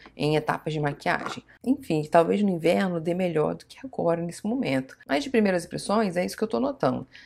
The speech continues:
Maciez, hidratação, tem os ativos ali hidratantes que atuam nesse quesito de hidratação e talvez sim, ele atue hidratando bem. Preventivo,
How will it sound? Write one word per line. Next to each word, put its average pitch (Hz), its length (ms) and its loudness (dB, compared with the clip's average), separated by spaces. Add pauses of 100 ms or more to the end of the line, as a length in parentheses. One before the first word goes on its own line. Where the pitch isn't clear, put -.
(160)
Maciez, 202 680 2 (200)
hidratação, 190 840 4 (320)
tem 185 160 6
os 175 80 6
ativos 160 420 2
ali 151 160 4
hidratantes 156 640 2
que - 120 -4
atuam 180 360 -2
nesse 156 180 -4
quesito 147 240 -4
de 139 140 -6
hidratação 139 480 -2
e - 20 -6
talvez 143 400 0 (260)
sim, 180 460 0
ele 147 80 0
atue 147 240 -2
hidratando 147 540 -2
bem. 165 380 6
Preventivo, 240 920 6